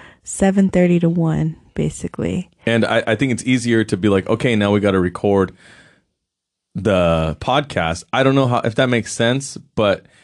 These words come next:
Speaker 2: if you're already rolling with tasks and errands and,
Speaker 1: Mm-hmm.
Speaker 2: and duties,
Speaker 1: Yeah, I
Speaker 2: then
Speaker 1: think so
Speaker 2: it's just
Speaker 1: too.
Speaker 2: a lot easier.
Speaker 1: Yeah.
Speaker 2: And this hasn't become not fun. We're just trying to find a, a better day to where it feels less,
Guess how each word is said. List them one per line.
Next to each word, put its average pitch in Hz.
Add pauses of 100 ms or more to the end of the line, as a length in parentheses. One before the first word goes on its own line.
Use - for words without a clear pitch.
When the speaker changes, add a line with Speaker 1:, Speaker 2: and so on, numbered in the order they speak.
(120)
Speaker 2:
if 110
you're 117
already 120
rolling 110
with 101
tasks - (100)
and 98
errands 123
and, 202
Speaker 1:
Mm-hmm. 185 (180)
Speaker 2:
and 90
duties, 117
Speaker 1:
Yeah, 180
I - (200)
Speaker 2:
then 90
Speaker 1:
think 87
so -
Speaker 2:
it's -
just 92
Speaker 1:
too. 98
Speaker 2:
a -
lot 87
easier. 87
Speaker 1:
Yeah. 175 (240)
Speaker 2:
And 107 (600)
this 143
hasn't 151
become 117
not 95
fun. 117 (500)
We're 101
just 98
trying 101
to 90
find 92
a, 85
a 85
better 95
day 87
to -
where 85 (340)
it 90
feels 92
less, 85